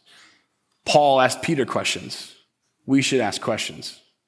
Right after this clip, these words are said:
Now, at the heart of, of asking questions, and, and really why it's so powerful, and really why this whole Christian accountability and community is so powerful, because at the heart of it,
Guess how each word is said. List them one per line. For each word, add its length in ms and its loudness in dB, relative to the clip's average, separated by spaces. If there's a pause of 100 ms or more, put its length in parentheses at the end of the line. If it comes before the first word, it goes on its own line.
(1040)
Now, 160 6
at 80 2
the 100 4
heart 320 4
of, 300 -2
of 280 2
asking 460 2
questions, 580 -2
and, 320 -2
and 160 -2
really 180 2
why 240 4
it's 140 -2
so 180 0
powerful, 720 -4 (680)
and 180 0
really 220 4
why 220 4
this 160 -4
whole 500 2
Christian 420 0
accountability 800 2
and 80 0
community 420 2
is 100 0
so 160 -2
powerful, 440 0
because 280 -2
at 120 2
the 80 0
heart 340 2
of 140 -4
it, 180 -10